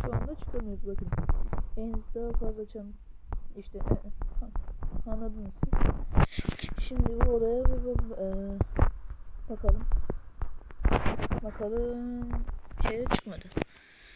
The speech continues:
Hiçbir şeyde zaten yok, çıkmadı ama şuraya unutmuşuz, çıkmadı. Alt,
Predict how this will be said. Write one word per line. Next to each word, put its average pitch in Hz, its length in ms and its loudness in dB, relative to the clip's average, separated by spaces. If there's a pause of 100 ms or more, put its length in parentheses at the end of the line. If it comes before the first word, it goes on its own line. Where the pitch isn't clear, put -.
(720)
Hiçbir - 240 -20
şeyde 233 320 -2
zaten 240 140 -10
yok, 233 180 0
çıkmadı 262 360 -4
ama 226 280 2 (100)
şuraya 233 200 -6
unutmuşuz, 226 540 -2 (180)
çıkmadı. - 280 -6 (1300)
Alt, 233 160 -10